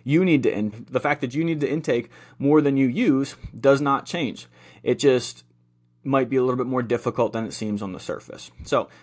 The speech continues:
you have to make sure you track every little thing you eat. If you add oil to a dish, you have to make sure you measure that out. You have to measure your meat before you cook it. Uh, you have to make sure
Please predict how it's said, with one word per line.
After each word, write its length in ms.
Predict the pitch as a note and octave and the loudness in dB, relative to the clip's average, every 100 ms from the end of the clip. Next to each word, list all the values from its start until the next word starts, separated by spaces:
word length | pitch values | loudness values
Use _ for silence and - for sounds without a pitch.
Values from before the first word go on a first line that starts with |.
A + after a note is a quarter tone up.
| - | -10
you 120 | C3+ | -4
have 160 | D3 D3 | -2 -2
to 60 | |
make 160 | D#3+ D3+ | -6 -4
sure 120 | D#3 | -4
you 100 | C#3 | -4
track 340 | - C#3 C3+ - | -2 -2 -4 -2
every 320 | C3 C3 C#3 | 0 2 2
little 160 | C3+ B2+ | 2 -2
thing 260 | C3 B2 | -2 -2
you 160 | A#2+ A2 | -2 -2
eat. 300 | G#2+ - - | -4 -6 -10
If 180 | A2 G#2+ | -8 -6
you 120 | B2 | -4
add 240 | A#2+ C3+ A#2+ | 0 0 0
oil 460 | C#3 D#3 D3 B2 | 2 2 2 0
to 420 | G#2 - A#2+ A#2+ A#2 | -2 -4 -2 -2 -2
a 160 | A#2+ A#2 | -2 0
dish, 400 | B2+ B2+ F#2+ - | 2 0 -2 -10
you 80 | A2 | -4
have 220 | A2+ A2 | -4 -4
to 80 | A#2 | -8
make 180 | A#2 | -8
sure 140 | G#2+ B2 | -8 -8
you 120 | A#2+ | -6
measure 300 | A#2 A#2 B2 | -6 -6 -4
that 160 | B2 C3 | -2 0
out. 300 | A#2 - - - - | 0 -2 -12 -20 -8
You 60 | A#2+ | -6
have 80 | A#2 | -2
to 80 | |
measure 400 | A#2+ B2 C3+ C#3+ | 0 2 4 4
your 140 | C#3 C#3+ | 2 2
meat 280 | D#3+ D#3+ - | 2 0 -2
before 320 | A2+ B2 B2+ | -4 0 0
you 140 | B2+ | 0
cook 240 | - F3 C3+ | 2 2 2
it. 180 | - - - - | -2 -6 -10 -6
Uh, 240 | A2+ A2 | -4 -2
you 60 | A2+ | -4
have 220 | A#2+ B2 | -4 -4
to 80 | C#3 | -4
make 180 | C3+ B2+ | -4 -4
sure 400 | - C3+ C3+ | -2 0 0